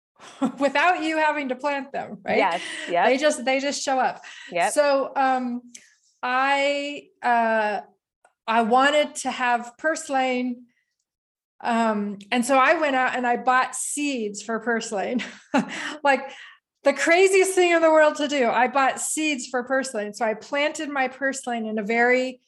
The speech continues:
Speaker 1: um, you know, localized area in my garden,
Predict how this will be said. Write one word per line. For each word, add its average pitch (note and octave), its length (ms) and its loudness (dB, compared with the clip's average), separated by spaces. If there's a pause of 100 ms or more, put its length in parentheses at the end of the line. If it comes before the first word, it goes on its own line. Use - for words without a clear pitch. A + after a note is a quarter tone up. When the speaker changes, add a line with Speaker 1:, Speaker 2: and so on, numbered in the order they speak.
(460)
Speaker 1:
um, G3+ 640 -2
you A3 120 2
know, G3 320 0
localized B3+ 760 2
area A3+ 480 2
in A3 100 -2
my G#3+ 140 -2
garden, G3+ 640 -4